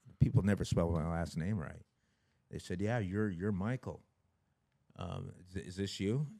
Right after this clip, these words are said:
I said, "Uh, yeah." They said, "Would you be interested in doing treatment?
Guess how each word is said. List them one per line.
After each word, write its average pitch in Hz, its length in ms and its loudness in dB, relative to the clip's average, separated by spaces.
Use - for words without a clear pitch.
I - 60 -14
said, 110 140 -4
"Uh, 98 160 -16
yeah." 95 440 -2
They 92 60 -8
said, 95 180 -4
"Would 95 160 0
you 101 80 2
be 104 160 4
interested 107 460 4
in 98 80 0
doing 101 240 2
treatment? 117 540 0